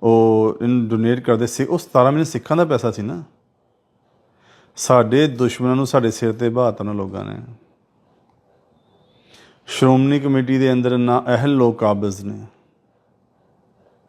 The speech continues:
ਦਿੱਲੀ ਕਮੇਟੀ 'ਚ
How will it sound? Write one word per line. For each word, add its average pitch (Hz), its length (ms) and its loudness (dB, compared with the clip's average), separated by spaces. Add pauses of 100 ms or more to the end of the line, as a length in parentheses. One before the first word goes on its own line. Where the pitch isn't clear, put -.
(1300)
ਦਿੱਲੀ 123 420 2
ਕਮੇਟੀ 131 400 0
'ਚ 127 180 -4